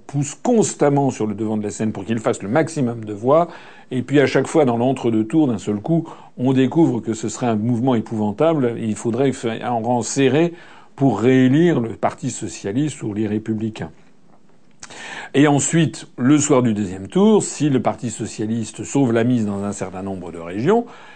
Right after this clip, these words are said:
eh bien, les médias diront, bah, finalement, les Français soutiennent la politique de monsieur Macron. Et voilà, le tour est joué. C'est à ça que sert le Front National.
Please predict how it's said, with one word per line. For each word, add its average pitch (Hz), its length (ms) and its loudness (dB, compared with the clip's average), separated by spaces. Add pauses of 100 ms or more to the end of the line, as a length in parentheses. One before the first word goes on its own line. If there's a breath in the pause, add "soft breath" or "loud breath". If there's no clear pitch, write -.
(120)
eh 95 100 -8
bien, 170 220 2
les 135 140 4
médias 104 420 2
diront, 123 320 -4
bah, 131 140 2
finalement, 127 560 0
les 135 120 4
Français 120 380 -2
soutiennent 156 360 -4
la 123 100 0
politique 113 400 -4
de 139 80 0
monsieur 139 260 0
Macron. 139 460 0 (420)
Et 196 80 2
voilà, 139 280 6 (440 loud breath)
le 131 160 0
tour 165 240 0
est 160 80 4
joué. 123 300 -2
C'est 117 200 -8
à 120 60 -4
ça 165 180 -2
que 131 140 -4
sert 143 220 -2
le 127 100 -2
Front 135 160 -6
National. 110 400 -8